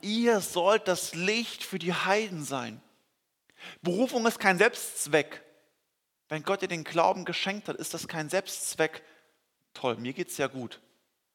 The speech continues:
Ein Heilsegoismus, ich lehne mich ja zurück, jetzt bin ich ja gerettet. Super. Das ist das, was von Anfang an die Apostel und Propheten anprangern und sagt, „Nein,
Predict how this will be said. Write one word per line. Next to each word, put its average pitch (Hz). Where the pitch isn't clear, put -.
Ein 139
Heilsegoismus, 151
ich -
lehne 147
mich 151
ja 143
zurück, 151
jetzt 175
bin 151
ich -
ja 160
gerettet. 143
Super. -
Das 139
ist 143
das, -
was 127
von 120
Anfang 147
an 127
die 120
Apostel 151
und 123
Propheten 135
anprangern 117
und 120
sagt, -
„Nein, 143